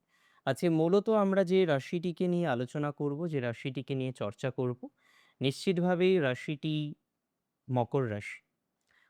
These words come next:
মকর রাশির পনেরোই মার্চ থেকে পনেরোই এপ্রিল, এই যে একটা মাসের সময়কাল, একটা মাসের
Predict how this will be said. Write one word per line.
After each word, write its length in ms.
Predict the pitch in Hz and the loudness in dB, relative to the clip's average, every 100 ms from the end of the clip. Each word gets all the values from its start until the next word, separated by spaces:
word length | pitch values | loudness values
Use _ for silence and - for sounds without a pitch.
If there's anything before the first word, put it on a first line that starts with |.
| _ | _
মকর 280 | 143 143 196 | -2 2 2
রাশির 340 | 208 - 240 220 _ | 2 -2 -6 -6 _
পনেরোই 680 | 185 196 214 220 226 226 220 - 143 | 0 2 4 4 4 2 -2 -6 -6
মার্চ 460 | 139 156 175 - - | -2 -2 -2 -8 -6
থেকে 420 | 131 104 104 151 185 | -4 -4 -4 -4 -4
পনেরোই 460 | 135 127 127 135 110 | -2 -2 0 -2 -2
এপ্রিল, 500 | - 131 104 117 190 - - | -4 -6 -6 -6 -10 -12 -8
এই 80 | 120 | -2
যে 100 | 135 | 0
একটা 300 | 117 - 151 | -2 -2 -4
মাসের 280 | 147 - 160 | -4 -6 -10
সময়কাল, 720 | - 131 127 123 - - 143 _ _ _ _ _ | -6 -4 -2 -4 -10 -14 -16 _ _ _ _ _
একটা 240 | 127 - 131 | -8 -4 -2
মাসের 400 | 127 - 139 | -2 -2 -2